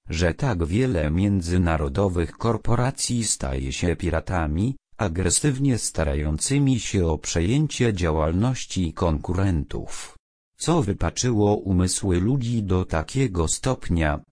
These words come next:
że wielu, wykorzystując każdą możliwość zysku drogą nieuczciwości,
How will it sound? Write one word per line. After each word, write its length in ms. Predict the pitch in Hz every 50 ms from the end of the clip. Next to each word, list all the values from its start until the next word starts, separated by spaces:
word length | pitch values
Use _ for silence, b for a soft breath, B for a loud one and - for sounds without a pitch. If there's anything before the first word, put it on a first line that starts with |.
| _ -
że 260 | 82 80 80 85 76
wielu, 520 | 78 85 104 123 120 113 107 101 101 98 98 - _ _ -
wykorzystując 1120 | 107 87 98 107 - 107 107 90 87 80 - - - 127 131 120 117 110 110 104 - -
każdą 560 | - - 131 143 139 127 127 131 131 131 131
możliwość 840 | 123 117 104 82 73 90 82 80 71 69 71 71 - - - 98 90
zysku 520 | 82 - 147 151 - - - - 85 82
drogą 500 | 76 98 101 127 117 92 95 98 92 82
nieuczciwości, 1300 | 78 82 90 92 95 90 - - - - - - 85 80 78 90 113 131 120 - - - - 85 85 76